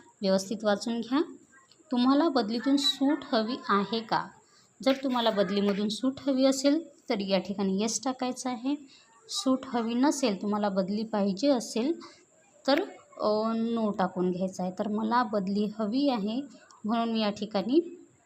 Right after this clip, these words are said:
नोवर क्लिक करते. नंतर, अ, विशेष, अ, संवर्ग भाग एक प्रकार निवडा, यामध्ये, अम, सेल्फ टाकून घेते.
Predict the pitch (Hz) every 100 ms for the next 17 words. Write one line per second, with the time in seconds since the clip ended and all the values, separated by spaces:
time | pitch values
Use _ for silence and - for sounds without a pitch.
0 | - 294 214 208 202 190 185 185 180 170
1 | - 185 - 269 330 - - - - 190
2 | 180 240 339 - - _ 196 196 202 220
3 | 285 294 - - - - - 202 196 202
4 | 214 202 208 208 185 185 185 - 185 -
5 | 185 170 185 185 185 175 226 349 - _
6 | _ - 185 175 190 170 202 320 - -
7 | _ _ _ _ _ _ 214 190 196 202
8 | - - 269 233 175 - - 185 - 185
9 | 190 190 - 262